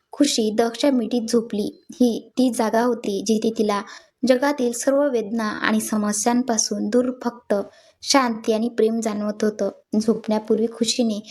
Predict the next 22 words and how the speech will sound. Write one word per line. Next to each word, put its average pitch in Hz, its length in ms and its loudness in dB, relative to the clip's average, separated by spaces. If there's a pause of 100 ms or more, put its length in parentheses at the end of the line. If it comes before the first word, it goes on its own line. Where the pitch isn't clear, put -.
(300)
या 269 100 4
सर्व 269 280 2
गोष्टींसाठी 247 880 -2
तिच्या 233 200 2
देवाचे 214 480 0
आभार 208 380 0
मानले 208 560 -2
आणि 202 240 0
मग 208 260 0 (420)
तिची 254 260 4
नजर 226 280 0
दक्षकडे 220 600 0
गेली, 208 420 -2 (320)
ज्याने 214 400 0
तिचे 233 340 0
जग 214 260 2
प्रेमाने 226 800 -2
आणि 214 260 0
फक्त 240 320 2
प्रेमाने 214 420 -2
भरले 202 360 0
होते. 196 460 -4